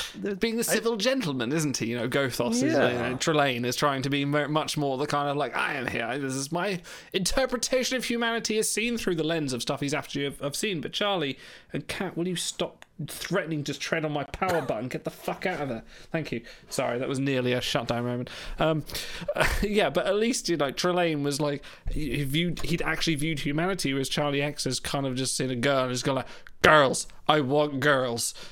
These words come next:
Speaker 2: And the writer thought that was fine.
Speaker 1: Bring me your women.
Speaker 2: <laughs> Bring me more women. And just, go, you know, the point where he takes over the ship and this is all to do, it's all a power struggle.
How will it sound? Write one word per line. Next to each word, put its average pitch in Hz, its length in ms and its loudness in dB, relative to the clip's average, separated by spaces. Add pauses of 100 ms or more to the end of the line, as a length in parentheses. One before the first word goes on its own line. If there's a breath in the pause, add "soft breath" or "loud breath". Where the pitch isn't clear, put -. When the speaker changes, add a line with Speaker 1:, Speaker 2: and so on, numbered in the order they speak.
(220 loud breath)
Speaker 2:
And 127 460 2
the 135 100 4
writer 143 420 2
thought - 420 -2
that 135 260 -2
was 123 260 -2
fine. 160 800 -2 (840 loud breath)
Speaker 1:
Bring 160 260 4
me 156 300 4
your 165 200 8
women. 151 460 4 (140)
Speaker 2:
<laughs> - 120 -4
Bring 254 220 6
me 262 80 2
more 226 240 2
women. 170 240 2 (300 loud breath)
And 151 120 4 (140)
just, 156 220 -2
go, 147 160 -2
you 156 120 2
know, 123 160 0
the 123 100 -2
point 135 260 2
where 135 100 0
he 135 80 0
takes 139 320 -2
over 135 160 -2
the 131 100 -2
ship - 380 -2
and 127 240 -2
this 131 160 -2
is 127 120 -2
all 139 560 0
to - 140 -2
do, 131 460 0
it's - 140 -2
all 180 180 2
a 180 40 0
power 170 500 0
struggle. 117 640 -2